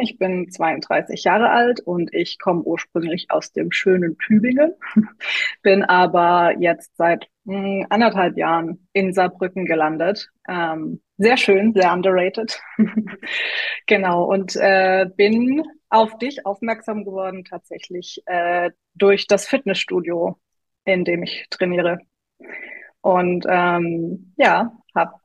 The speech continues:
dann, äh, mal gedacht, okay, das klingt alles super spannend und interessant und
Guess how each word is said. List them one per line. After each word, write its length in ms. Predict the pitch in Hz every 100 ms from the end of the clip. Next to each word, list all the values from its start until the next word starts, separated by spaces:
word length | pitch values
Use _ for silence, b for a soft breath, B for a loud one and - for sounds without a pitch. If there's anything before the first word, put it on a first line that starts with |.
| -
dann, 460 | - 185 185 185 190
äh, 540 | 190 202 196 202 202
mal 280 | 208 202 202
gedacht, 300 | 196 214 -
okay, 180 | 220 -
das 240 | 180 -
klingt 240 | - 233 220
alles 320 | 196 220 226
super 420 | - 190 226 247
spannend 500 | - - 190 196 196
und 140 | 185 -
interessant 640 | 180 196 - - 170 - -
und 320 | 165 165